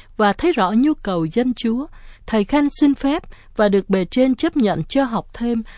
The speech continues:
để trở thành linh mục. Nếu ngày xưa Thánh Ignacio đã ngoài ba mươi tuổi còn cấp sách đến trường, thì thầy Khanh năm hai mươi lăm tuổi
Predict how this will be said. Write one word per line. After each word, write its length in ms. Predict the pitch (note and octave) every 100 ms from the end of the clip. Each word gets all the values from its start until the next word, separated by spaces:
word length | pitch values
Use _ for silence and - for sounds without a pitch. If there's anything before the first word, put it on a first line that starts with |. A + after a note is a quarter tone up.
| - -
để 120 | G3+
trở 140 | - A3+
thành 380 | - G#3 E3+ F#3
linh 200 | C4 B3+
mục. 180 | F#3 - - - - - - - - - - - -
Nếu 220 | B3+ E4+
ngày 180 | A3 D#3+ -
xưa 200 | B3 A#3+
Thánh 220 | A#3 B3+
Ignacio 840 | E4+ A#3+ A#3 A3+ - A#3+ A#3+ A3 G#3+ - -
đã 140 | G3 A#3+
ngoài 280 | C4+ G#3+ F#3+
ba 180 | B3
mươi 160 | C#4+ D4+ -
tuổi 220 | F3+ F#3
còn 320 | - G#3 D#3+
cấp 200 | - D4 -
sách 140 | D4+ - -
đến 200 | A#3+ D#4+
trường, 340 | - F#3 E3 D#3 - - - - - - -
thì 260 | - G#3 F#3
thầy 200 | - F#3
Khanh 320 | - B3+ B3+ A#3 - -
năm 260 | B3 C#4 C#4
hai 160 | B3+ C#4+
mươi 120 | C#4+
lăm 220 | D4 D4
tuổi 380 | - F#3+ -